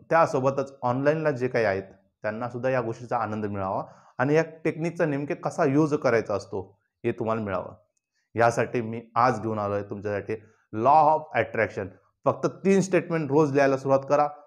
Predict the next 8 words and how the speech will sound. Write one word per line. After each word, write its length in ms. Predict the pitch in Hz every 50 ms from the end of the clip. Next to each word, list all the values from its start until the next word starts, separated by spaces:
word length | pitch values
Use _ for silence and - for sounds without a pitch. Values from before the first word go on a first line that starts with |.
| _ _ -
तुमच्या 560 | 143 135 139 131 135 135 165 160 160 156 151 156 - - _ -
अभ्यासात 640 | 120 113 117 117 135 143 147 143 143 160 160 160 156 - -
आणि 140 | 123 123 120
तुमच्या 300 | - 143 135 131 147 143
कॉन्फिडन्स 520 | - 131 117 120 120 135 127 120 113 -
लेव्हलमध्ये 680 | 123 117 117 113 110 110 110 104 113 110 110 101 98 - - _ _ _ _ _ _ _ _ _ _ _ _ _ -
खूप 320 | - 165 175 180 175 175
सारा 340 | 139 - 131 117 117 120 120